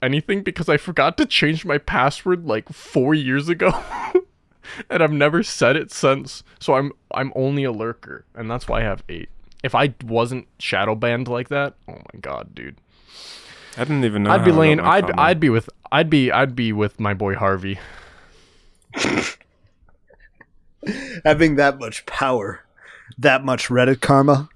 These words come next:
Speaker 1: Dude, actually, at that point, if I had that much karma, <laughs> I'd have my own plane.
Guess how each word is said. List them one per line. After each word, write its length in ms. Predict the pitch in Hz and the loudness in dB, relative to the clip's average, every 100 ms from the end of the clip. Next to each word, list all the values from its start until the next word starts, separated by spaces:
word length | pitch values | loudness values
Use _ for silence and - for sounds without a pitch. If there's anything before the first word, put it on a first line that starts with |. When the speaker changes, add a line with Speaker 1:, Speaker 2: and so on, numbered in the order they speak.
| - | -16
Speaker 1:
Dude, 380 | 131 190 165 - - | -2 0 0 0 0
actually, 460 | 190 - 208 196 - | 0 -2 -6 -8 -2
at 140 | 165 202 | 0 2
that 240 | 190 - | 2 0
point, 300 | 180 156 131 | -2 -2 -2
if 140 | 127 143 | -2 0
I 100 | 139 | 0
had 160 | 127 | 0
that 140 | 120 117 | -2 -4
much 220 | 104 - | -6 -4
karma, 460 | 110 98 95 92 - _ _ _ _ - | -4 -2 -4 -6 -10 _ _ _ _ -14
<laughs> 720 | - - _ _ - - - | -14 -14 _ _ -20 -10 -2
I'd 120 | 196 | 2
have 140 | 180 | 2
my 140 | 123 101 | 2 -2
own 180 | 104 98 | -2 -4
plane. 360 | - 90 95 | -6 -8 -10